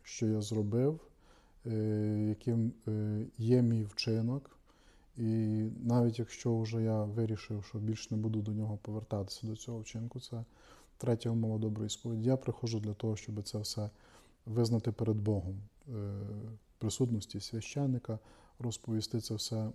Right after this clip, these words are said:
для Ісуса, для того, щоб Він зцілив моє серце. І, і в цьому визнанні я маю бути щирим, конкретним, чітким, зрозумілим.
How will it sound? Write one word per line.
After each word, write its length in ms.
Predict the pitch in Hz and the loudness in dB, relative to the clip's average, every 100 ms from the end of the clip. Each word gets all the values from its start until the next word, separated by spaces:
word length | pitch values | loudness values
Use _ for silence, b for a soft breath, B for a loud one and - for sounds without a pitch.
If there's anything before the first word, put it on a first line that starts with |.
| - | -8
для 480 | 127 107 104 104 107 | -6 -4 -2 -2 -2
Ісуса, 380 | 101 - 120 113 | -2 -6 -6 -2
для 120 | 107 | -2
того, 240 | 104 117 | 0 0
щоб 280 | 110 - 107 | 0 -2 -2
Він 100 | 104 | -2
зцілив 340 | 104 - 117 110 | -2 2 4 6
моє 280 | 107 107 | 4 0
серце. 520 | 107 - 98 98 - 98 - B B B B B B _ | -2 -2 -4 -6 -12 -14 -16 B B B B B B _
І, 300 | 127 110 117 - | 2 4 2 0
і 320 | 120 117 113 | 4 6 8
в 160 | 113 - | 6 2
цьому 320 | - 131 131 | 0 4 6
визнанні 380 | 120 120 120 123 | 4 4 6 6
я 100 | 120 | 6
маю 280 | 117 113 113 | 6 4 2
бути 280 | 107 104 107 | 0 -4 -6
щирим, 600 | - - 127 139 143 143 - | -2 4 4 4 0 -2 -4
конкретним, 720 | 117 107 117 117 117 117 110 | -2 0 2 2 2 0 -2
чітким, 560 | - - - 117 110 101 | -6 -16 -2 0 0 0
зрозумілим. 760 | 104 104 107 110 107 98 101 | -2 -2 0 2 2 0 -4